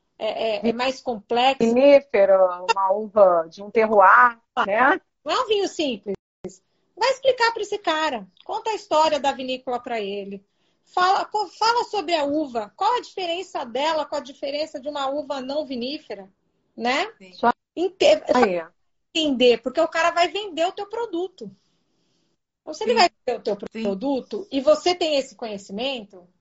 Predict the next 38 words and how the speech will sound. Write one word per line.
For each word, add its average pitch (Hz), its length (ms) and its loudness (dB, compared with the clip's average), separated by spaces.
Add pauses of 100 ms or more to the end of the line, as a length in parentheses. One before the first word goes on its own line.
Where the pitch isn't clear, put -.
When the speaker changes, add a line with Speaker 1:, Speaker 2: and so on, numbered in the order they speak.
Speaker 1:
você - 160 -16
precisa 254 400 -6
chegar 226 320 -6
lá 220 140 -4
e 226 40 -12
passar 240 280 -10
isso - 120 -14
pra 269 120 -8
esse - 120 -16
cara. 330 420 -4 (1080)
Speaker 3:
Aqui 226 300 -8 (240)
em 359 120 -6
Juiz 294 160 -6
de 226 100 -6
Fora, 208 720 -6 (560)
como 214 300 -10
que - 80 -8
é 202 40 -2
uma 185 120 -4
cidade 175 440 -6
um 165 80 -14
pouco 175 280 -8
mais 170 480 -6
no 185 140 -10
interior 180 560 0
e 170 40 -8
não 170 180 -10
tem 190 200 -2
muito 185 460 -2
essa, 165 420 -4 (480)
né? 170 320 -4 (640)
O 220 140 -8
que - 160 0
mais 254 420 4
tem 269 580 -2
é 208 160 -4
restaurante 220 840 -4
vendendo 196 920 -6